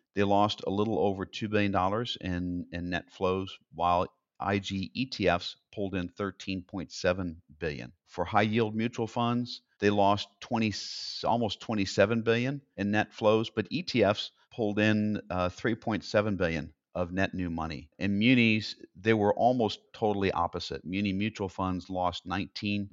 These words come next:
billion and change, but muni E T Fs pulled in almost fifteen billion. Munis in particular are interesting because muni mutual funds are typically part of a tax loss swap strategy,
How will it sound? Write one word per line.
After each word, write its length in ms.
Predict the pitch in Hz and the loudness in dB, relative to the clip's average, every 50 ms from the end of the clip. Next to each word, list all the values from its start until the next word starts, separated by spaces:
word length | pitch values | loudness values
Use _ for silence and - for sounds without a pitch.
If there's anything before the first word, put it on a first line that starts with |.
| 90 | -8
billion 360 | 92 101 101 101 101 98 101 - - | -6 -2 -2 0 0 0 -2 -2 -6
and 120 | 87 87 | -8 -8
change, 520 | - - 120 113 113 113 113 113 101 - - | -4 -2 0 2 2 2 2 0 -2 -2 -2
but 120 | 95 69 | -4 -2
muni 260 | 85 98 98 98 95 | -2 -2 -2 -2 -2
E 200 | 92 - - 110 | -4 -4 -4 -6
T 220 | 113 - - 104 92 | -4 -2 0 2 2
Fs 200 | 92 92 - - _ _ | 2 2 -2 -6 _ _
pulled 180 | - 104 95 92 | -6 -6 -4 -2
in 120 | 98 92 - - | -4 -4 -4 -6
almost 380 | - 98 92 90 87 - - - | -6 -6 -4 -6 -8 -8 -10 -8
fifteen 560 | - 90 85 - - - - 95 90 90 87 78 | -8 -8 -8 -8 -10 -12 -8 -6 -6 -6 -6 -8
billion. 300 | - 76 71 76 69 - - - | -8 -10 -10 -10 -12 -12 -6 -2
Munis 320 | 117 147 208 214 156 127 | -2 0 0 0 0 0
in 80 | 123 107 | 0 0
particular 540 | 113 107 - 135 123 - 117 107 104 - - | 0 0 0 0 0 2 2 2 2 2 2
are 160 | 98 98 101 - | 2 0 0 0
interesting 580 | - 113 - - 120 107 - - 110 107 101 101 | -2 -4 -4 -4 -8 -8 -6 -4 -2 -2 -2 -2
because 800 | 98 104 90 - - 117 104 101 101 98 98 95 - - - - - | -4 -6 -8 -2 2 6 6 6 6 4 2 -2 -6 -10 -12 -12 -10
muni 400 | - 98 104 113 131 131 123 110 | -6 -2 0 2 2 2 2 2
mutual 400 | 104 104 113 131 127 - 117 104 | 2 2 0 0 -2 -2 -6 -4
funds 560 | - - 98 92 95 95 95 98 95 - - _ - | -2 0 0 0 2 0 -2 -2 -6 -8 -12 _ -2
are 180 | - 92 95 - - _ _ _ - | 2 2 2 2 -2 _ _ _ -4
typically 440 | - 175 180 - 214 - - 120 110 | 0 0 2 2 0 0 2 2 2
part 460 | - - - - - 107 110 113 - - - | 0 -2 -4 2 4 4 4 4 2 0 0
of 280 | 98 98 95 95 95 - | 2 4 4 2 2 0
a 100 | - 95 | -2 -2
tax 420 | 92 - - 107 110 107 - - | -2 0 -2 -2 -2 -2 -6 -4
loss 800 | 98 95 95 92 - - - - - - - - - - - - | -2 0 0 0 -2 -4 -8 -8 -8 -8 -10 -10 -10 -10 -12 -12
swap 360 | - 95 95 98 - - - - | -8 -4 -2 -2 -2 -2 -4 -12
strategy, 600 | - - - 60 64 - - - - - - - | -8 -4 -4 -2 -2 -4 -6 -10 -12 -12 -14 -16